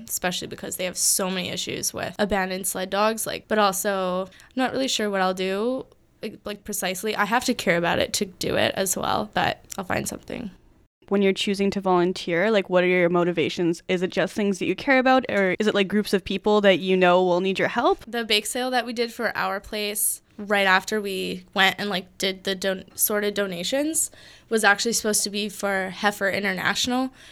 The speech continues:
Speaker 1: which buys, like, chickens and cows for <laughs> families in, like,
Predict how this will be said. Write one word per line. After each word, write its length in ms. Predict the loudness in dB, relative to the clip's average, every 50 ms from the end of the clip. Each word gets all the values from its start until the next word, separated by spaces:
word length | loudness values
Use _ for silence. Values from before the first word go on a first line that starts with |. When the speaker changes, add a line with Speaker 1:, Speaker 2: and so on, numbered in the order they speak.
| -20 -10 -4
Speaker 1:
which 240 | -2 -2 -2 0 0
buys, 400 | 0 2 2 2 2 0 -2 -2
like, 280 | -4 -4 -4 -6 -8 -6
chickens 360 | -4 -4 -4 -4 -4 -6 -6
and 100 | -6 -6
cows 360 | -6 -4 -4 -4 -2 -4 -4
for 120 | -6 -8 -10
<laughs> 120 | -6 -4 0
families 600 | 2 2 2 2 0 0 0 -2 -4 -6 -8 -10 -10 -10 -10 -12 -14 -12 -6 -2
in, 200 | -2 -2 0 2
like, 460 | 4 4 4 4 2 -8 -18 -16